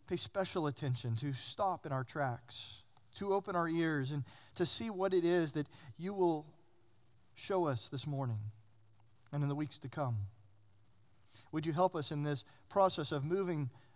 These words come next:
from this great dismay and fear, a fear that we understand because we have fears in our life? Help us to move to faith, to demonstrating that in how we live, how we speak,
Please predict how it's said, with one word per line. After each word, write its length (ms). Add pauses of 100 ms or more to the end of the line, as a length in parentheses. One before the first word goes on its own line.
(160)
from 140
this 140
great 280
dismay 520
and 160
fear, 600 (720)
a 60
fear 240
that 180 (240)
we 140
understand 540
because 220
we 120
have 180
fears 340
in 80
our 160
life? 640 (2250)
Help 180
us 180
to 440 (140)
move 340
to 120
faith, 340 (1800)
to 80
demonstrating 560
that 120
in 60
how 140
we 100
live, 480
how 140
we 80
speak, 440